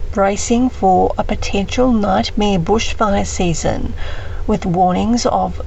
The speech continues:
blistering heat and severe drought growing. The Bureau of Meteorology says there's a seventy percent chance of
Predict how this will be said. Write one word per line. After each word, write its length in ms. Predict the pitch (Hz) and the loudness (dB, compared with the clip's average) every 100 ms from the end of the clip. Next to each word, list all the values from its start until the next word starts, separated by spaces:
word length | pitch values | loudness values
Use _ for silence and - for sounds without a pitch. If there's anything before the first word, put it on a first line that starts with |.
| - | -2
blistering 600 | 202 233 - 262 262 240 | 0 0 0 0 2 0
heat 520 | - 180 165 190 - - - | 0 0 0 -2 -4 -4 -2
and 220 | - 202 - | 0 0 0
severe 520 | - 214 190 202 185 | -2 -4 -2 -2 -2
drought 600 | - 208 202 147 - - - | -2 0 2 0 -4 -6 -4
growing. 600 | 220 214 196 160 - 127 - - - - - - - - - - | -2 0 0 0 -2 -4 -6 -8 -8 -6 -6 -6 -8 -6 -6 -4
The 100 | - | -4
Bureau 440 | 190 185 185 202 | 0 2 2 2
of 120 | 226 - | 0 0
Meteorology 1000 | 185 180 220 226 185 165 175 - 180 214 | 0 0 0 2 2 2 0 -2 -2 -2
says 640 | - 202 175 190 247 - | -4 -2 0 0 -2 -2
there's 380 | 214 180 180 - - | -2 -2 -2 -4 -4
a 60 | |
seventy 560 | - - 240 254 240 240 | -4 0 0 2 0 0
percent 500 | 226 - 196 190 - | -2 -2 -2 -2 -6
chance 500 | - 214 180 - - | -2 0 0 -2 -4
of 140 | 180 | -4